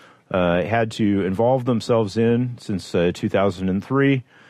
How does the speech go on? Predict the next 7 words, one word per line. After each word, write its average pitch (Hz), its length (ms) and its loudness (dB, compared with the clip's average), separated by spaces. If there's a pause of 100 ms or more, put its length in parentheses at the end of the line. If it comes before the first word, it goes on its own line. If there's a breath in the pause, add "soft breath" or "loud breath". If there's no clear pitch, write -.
(220 soft breath)
Uh, 101 680 2
the, 98 480 0
their 107 240 0
leader, 120 540 0 (240)
uh, 90 340 4
Ayatollah 110 580 2
Sistani, 117 800 -2